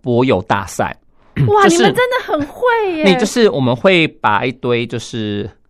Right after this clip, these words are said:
Speaker 1: 可能没有吃完的东西，不想要有剩菜剩饭嘛。
Speaker 2: 对。
Speaker 1: 我们就会有一个恐怖料理。<laughs> 然后就有个剥柚大赛，你输的人就是要把它吃完。
Speaker 2: 哦。
Speaker 1: 那剥柚大赛，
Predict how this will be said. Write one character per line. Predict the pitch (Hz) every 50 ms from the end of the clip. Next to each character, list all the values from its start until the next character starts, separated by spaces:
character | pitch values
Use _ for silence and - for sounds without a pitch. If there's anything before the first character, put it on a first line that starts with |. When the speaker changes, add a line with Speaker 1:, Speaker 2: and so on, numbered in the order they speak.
| _ _ _ _ _ _ -
Speaker 1:
可 | - 127
能 | 113 117
没 | 127 160
有 | 151 127
吃 | 120 - -
完 | 147 135 113 107
的 | 104
东 | 107 110 107
西， | 104 - 110
不 | - 117
想 | - 110
要 | 107 104 90
有 | 92
剩 | - - 110 107
菜 | - 107 90
剩 | - - 98 90
饭 | - - 90 -
嘛。 | - -
Speaker 2:
对。 | 262 240 233 220 208 196 180 175 165 - -
Speaker 1:
我 | 120
们 | 113 117
就 | 135 135
会 |
有 | 131
一 | 135
个 | 113 113
恐 | 104 - - 104 90
怖 | - - 107
料 | 113 117 101 82
理。 | 78 76 65 - - - - - - - - - 135 - - -
<laughs> | - - - - 359 359 370 370 381 370 339 -
然 | - 147
后 | 175 220 254
就 | 240 233
有 |
个 | 214 202 185
剥 | - - 190 196
柚 | 226 190 180
大 | 175 180 170 165
赛， | - 170 151
你 | 143 135 123 120
输 | - - 240 262
的 | 269 240
人 | 208 185
就 | 175 190
是 | - 202
要 | 190
把 | 165
它 | 131 - - - 143 135
吃 | - - - - 151 135 - 156 139 135
完。 | - 101 85 110 - _ -
Speaker 2:
哦。 | - 359 349 370 392 403 453 453 440 427 381
Speaker 1:
那 | 339 262 262 277
剥 | 233 208 254 262
柚 | 233 214
大 | 233 226 214 202
赛， | - 214 196